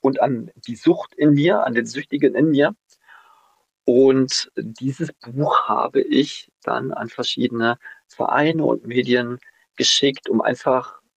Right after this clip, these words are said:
zu verdeutlichen, ich wollte meine Geschichte öffentlich machen, ich wollte anderen Menschen einen ähnlichen Werdegang ersparen. Und ich habe zu dem Zeitpunkt ja auch schon realisiert, dass das Thema Sportwetten zunehmend an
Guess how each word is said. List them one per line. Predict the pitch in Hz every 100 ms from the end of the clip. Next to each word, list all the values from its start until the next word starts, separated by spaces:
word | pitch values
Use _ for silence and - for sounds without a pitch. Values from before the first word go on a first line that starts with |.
| _ _ _ _ _ _
zu | - - 123 123 107
verdeutlichen, | - 104 104 117 143 135
ich | 123
wollte | 127 139
meine | 135
Geschichte | 123 - 147 -
öffentlich | 123 151 190 151 147
machen, | 151 - -
ich | -
wollte | 113 117 117
anderen | 123 131 123
Menschen | 113 127 - 127 123 _ _ _ _ _ _ _ _
einen | - 117
ähnlichen | - 120 139 139 131
Werdegang | 113 113 - 120 117 123
ersparen. | - 113 - - 110 110 139 135
Und | -
ich | -
habe | -
zu | -
dem | - 131
Zeitpunkt | 127 131 123 127 117
ja | -
auch | 123
schon | 135
realisiert, | 123 120 117 113 131 135
dass | 113
das | 120 -
Thema | 127 127
Sportwetten | 117 - 123 - 127 131 127 - - _ _ _ _ _
zunehmend | - - 143 185 156 139 131 -
an | 117 123 123